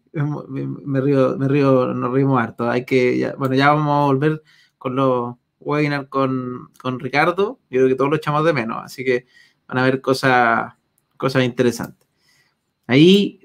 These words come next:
Constanza, el cómo se garantiza ese arriendo de un año. Bueno, tenemos que esperar que Gonzalo vuelva para hacerle la pregunta, que es mejor que él, como dueño del producto, nos cuente.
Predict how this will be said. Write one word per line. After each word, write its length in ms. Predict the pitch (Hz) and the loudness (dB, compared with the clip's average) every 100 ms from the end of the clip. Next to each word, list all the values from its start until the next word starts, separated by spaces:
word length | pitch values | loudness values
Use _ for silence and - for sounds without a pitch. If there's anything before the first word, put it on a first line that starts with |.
| - | -6
Constanza, 800 | 139 131 - 233 214 - 170 202 180 | -2 -2 2 2 2 0 -2 -2 -4
el 140 | 135 | -6
cómo 220 | 160 170 | -2 0
se 80 | 165 | 0
garantiza 500 | 160 151 139 175 175 | 0 -2 -4 -6 -4
ese 340 | 156 156 - - | -2 -4 -4 -8
arriendo 560 | 131 143 170 170 160 | -4 -2 -2 -4 -6
de 120 | 156 151 | -2 -2
un 200 | 143 165 | 0 0
año. 480 | 196 202 214 226 - | 0 -2 -4 -6 -2
Bueno, 280 | 131 123 | 0 0
tenemos 180 | 135 147 | -2 -6
que 100 | 143 | -6
esperar 340 | 135 147 160 160 | -2 0 0 0
que 180 | 160 | 0
Gonzalo 440 | 143 139 135 160 156 | 0 0 0 0 4
vuelva 380 | 160 185 190 180 | 4 4 2 2
para 120 | 139 | 0
hacerle 260 | - 147 | 0 0
la 80 | 143 | 2
pregunta, 440 | 135 160 240 226 185 | 2 2 0 0 0
que 80 | |
es 60 | 170 | 0
mejor 340 | 160 156 170 | 0 0 -2
que 280 | - 151 180 | 0 2 4
él, 120 | 196 | 4
como 240 | 190 147 143 | 0 -2 0
dueño 320 | 160 180 180 | 2 2 2
del 180 | 165 139 | 0 -2
producto, 600 | 139 135 175 190 - 214 | 0 2 4 2 0 0
nos 240 | 170 - | 0 -4
cuente. 640 | - 202 165 139 151 226 | 0 4 4 2 2 0